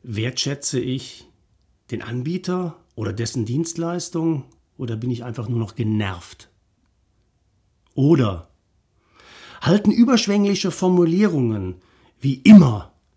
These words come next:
in den besten Händen oder jederzeit einer Realitätsprüfung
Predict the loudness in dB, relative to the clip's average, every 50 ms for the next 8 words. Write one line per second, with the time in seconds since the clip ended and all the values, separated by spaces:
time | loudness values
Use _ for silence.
0 | _ _ _ _ _ _ _ _ _ _ 0 2 4 4 4 4 4 2 2 0
1 | -4 -6 -4 -2 0 0 0 0 0 2 2 2 4 2 2 2 2 0 -4 -6
2 | -6 -8 -12 _ _ _ _ _ _ _ _ _ _ _ _ _ -20 -20 -16 -6
3 | 0 2 4 4 4 2 2 2 2 2 2 0 -2 -2 -2 -2 -2 -2 -2 -4
4 | -4 -6 -8 -12 -18 -18 -20 _ _ _ _ _ _ _ _ _ _ _ _ _
5 | _ _ -16 _ -2 2 2 2 2 2 0 0 0 0 -2 -2 -2 0 -2 -2
6 | -2 -2 -6 -8 -8 -8 -6 -4 -2 -2 -4 -4 -4 -4 -2 -2 -4 -6 -10